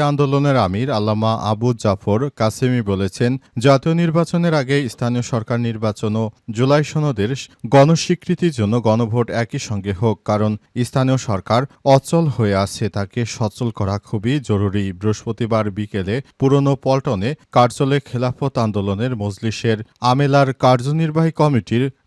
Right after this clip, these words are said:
মাসিক বৈঠকে সভাপতির বক্তব্যে তিনি এসব কথা বলেছেন। তিনি বলেন, স্থানীয় সরকার নির্বাচন না হওয়ার কারণে কোনো প্রতিনিধি না থাকায় সাধারণ জনগণ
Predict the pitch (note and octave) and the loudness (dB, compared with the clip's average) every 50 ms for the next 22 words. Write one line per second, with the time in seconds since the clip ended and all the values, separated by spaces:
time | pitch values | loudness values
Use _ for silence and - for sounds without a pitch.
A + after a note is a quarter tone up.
0 | - B2+ B2+ B2 B2 - - - D3 C#3+ C3 - A2+ G2 A#2 B2 A#2 - - A#2 | 2 4 4 4 4 2 0 -2 -2 -2 -2 -6 -4 2 2 2 2 2 -2 -8
1 | - - B2 B2+ C#3 C3+ - _ _ - - - D3 C3+ C#3+ E3 D#3+ - F3 E3 | -4 -2 0 0 0 -2 -4 _ _ -4 2 4 4 4 4 0 0 0 -2 0
2 | - F3 E3 B2+ A#2+ A2 - - G#2+ F#2 F#2 C3 D3+ D3 - A#2 G#2+ A2+ A2+ A2 | 2 0 0 0 -2 -4 -2 -4 -6 0 0 0 0 0 -2 -2 0 0 2 2
3 | A2 - - - B2+ - _ A2+ G2 - G#2+ A2 G2 G2+ G2 G2+ G2 - - G#2+ | 0 0 -2 -4 -4 -4 _ -4 -4 -2 -4 -4 -2 -2 -2 -2 -4 -2 -4 -4
4 | G2 - A#2+ A#2 A#2+ A2 G2+ G2 F#2 A2 A#2 C#3 - - G#2+ - - - A#2 A2+ | -2 -2 -2 -2 -2 -2 -2 -2 0 0 0 -2 -2 -6 -10 -8 -4 -2 0 0
5 | A2+ A2+ A2+ - - A#2 G2 F#2 - G#2 G#2+ A#2 B2 A2 G#2 A2+ A#2+ A#2+ A#2+ B2+ | 0 0 -2 -2 -2 -4 -4 -2 -2 -2 0 0 0 -2 0 0 0 0 0 -2
6 | B2+ - - C3 A#2+ B2 B2 - _ _ - A2+ B2 B2+ C3 A#2+ A#2 C#3 C#3+ D3 | -2 0 0 0 0 0 -2 -6 _ _ -2 2 4 4 4 4 2 2 2 0
7 | C3+ - C#3 A#2 G2 G2 G2 B2 C#3 - - A2 G#2+ G#2+ G#2+ G#2+ G#2+ - _ - | 0 0 0 0 0 0 -2 -2 -4 -4 -2 -2 0 0 0 -2 -4 -6 _ 0
8 | C3 B2+ - D3 C#3+ B2+ G#2 E2+ F#2+ A2 C3 - _ _ - A#2+ C3+ C#3 C#3 - | 0 2 2 0 -2 -2 -2 -2 -2 -4 -4 -6 _ _ 2 4 4 4 4 2
9 | D#3 D3+ - E3+ E3 D#3 - - C#3+ C3+ C#3 C#3 C#3+ C#3 B2 - A#2+ A2 G2 F#2 | -4 -4 0 0 -2 0 0 0 2 2 2 2 2 0 2 2 0 2 0 -2
10 | F2+ G#2+ A#2 | 0 0 0